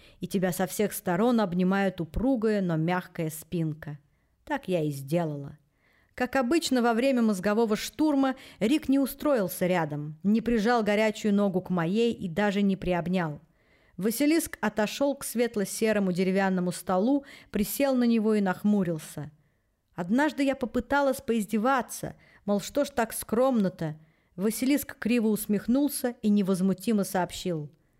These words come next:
«Твоя близость мешает мне думать о деле.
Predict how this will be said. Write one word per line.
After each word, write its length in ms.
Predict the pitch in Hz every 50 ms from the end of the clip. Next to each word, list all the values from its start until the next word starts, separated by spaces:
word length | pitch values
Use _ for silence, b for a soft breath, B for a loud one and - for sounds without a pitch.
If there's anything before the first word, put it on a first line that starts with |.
| _ _ _ -
«Твоя 340 | - 175 202 208 214 214 208
близость 640 | 190 190 247 262 294 294 254 254 254 226 - -
мешает 640 | - 196 202 190 - - - 247 240 220 214 208 214
мне 200 | 202 190 190 185 175
думать 400 | 170 190 214 208 196 185 - 190
о 80 | 180
деле. 480 | 175 165 180 202 180 160 156 151 -